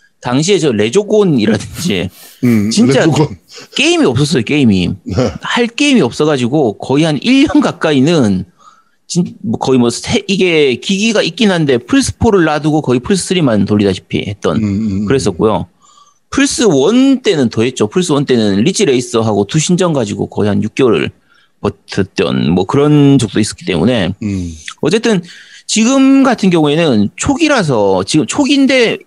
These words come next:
Speaker 1: 많이 사용하다 보니까 하이호환도 좀 잘 되고 이런 부분들이 있어가지고 많이 사용하다 보니까 여러 가지 문제가 생기는 부분인데, 저희가 생각할 때는 이 정도는 한 한두 달 정도 지나면서 업데이트 되면서 좀 많이 사라지지 않을까라고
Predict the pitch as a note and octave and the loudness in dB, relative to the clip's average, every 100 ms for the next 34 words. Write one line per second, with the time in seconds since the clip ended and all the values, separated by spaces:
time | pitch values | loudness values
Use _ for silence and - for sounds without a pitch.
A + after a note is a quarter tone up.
0 | - A#2 C3+ A#3 A#3+ E3+ F3+ C#3+ A2+ - | -8 -2 0 0 0 0 0 2 0 0
1 | F2 F2+ _ _ _ - F#3+ E3 C3 A#2 | -4 -6 _ _ _ -2 0 2 2 0
2 | A2+ - A2 G#2 B2+ G#2 B2 A#2+ A#2 G2 | -2 -4 -2 0 0 2 0 0 0 0
3 | A2+ G#2+ F#2+ G#2 A2+ - _ - - - | 0 0 0 0 -2 -4 _ -20 -20 -8
4 | G#2+ D#3+ G3+ F3+ G3 F#3+ D3+ C#3 A#2 A#2+ | -4 -2 0 -2 -2 -2 -2 0 2 2
5 | D3+ A#2 G2 C3 C#3 F#3+ E3 A2+ C#3+ A2+ | 2 0 0 0 0 0 0 0 0 0
6 | G2 C3 F#2+ _ - - - - - - | 0 -2 -4 _ -16 -12 -10 -12 -8 -2
7 | A#3 C#4+ A#3+ A#3 A3+ G#3+ F#3 F3+ E3+ D#3+ | 0 2 2 2 2 0 0 0 0 0
8 | E3 G3 G#3+ G#3+ G3+ G3+ G3 F3+ D#3+ C3 | 0 2 2 2 2 2 2 2 4 4
9 | G#2+ A#2+ B2+ D3 G#3+ F#3+ C#3+ A#2+ A2+ - | 2 0 0 2 2 2 -2 -2 -4 -2
10 | A2 A#2 - - F3+ F3 - G#2 G#2+ - | -2 -2 -2 -4 -2 -2 -2 -2 -2 -4
11 | G2+ F#2+ - F3 C3+ - A2+ A#2+ - G2 | -4 -2 -4 -2 -4 -2 -4 -2 -4 -8